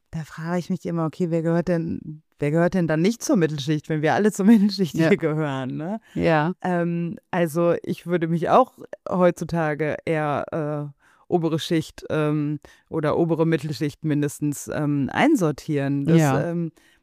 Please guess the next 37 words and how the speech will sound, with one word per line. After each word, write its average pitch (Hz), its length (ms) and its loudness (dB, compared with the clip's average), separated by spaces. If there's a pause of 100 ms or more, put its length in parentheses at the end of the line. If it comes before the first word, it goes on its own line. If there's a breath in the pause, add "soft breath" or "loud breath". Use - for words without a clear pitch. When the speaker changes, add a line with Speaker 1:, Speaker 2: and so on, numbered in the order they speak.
(140)
Speaker 1:
heißt 196 280 2
ja 226 80 4
jetzt 202 200 2
auch 175 140 2
noch 180 160 2
nicht, 208 320 2
dass 190 220 -2
ich - 260 -8
Menschen, 202 720 0
ähm, 185 440 -2
dass 180 180 -2
ich 190 120 -2
da 185 140 0
total 170 360 -4
angriffslustig 160 1000 -4
wäre, 160 540 -2 (220 loud breath)
Speaker 2:
Mhm. 156 340 2
Speaker 1:
ähm, 180 580 -2
weil 190 220 2
ich - 160 -4
auch - 180 0
nicht, 254 280 0 (120)
ich - 160 -6
bin 240 140 0
auch 349 160 -2
nicht - 240 0
arm. 139 400 -2 (300 loud breath)
Speaker 2:
Ja. 185 320 4
Speaker 1:
Ähm, 180 420 0 (120)
und, 190 680 0
ähm, 175 760 0 (1120)
und 196 160 2
das 208 200 2
finde 269 200 4
ich 226 80 -2
sehr 233 200 0
interessant, 233 840 -2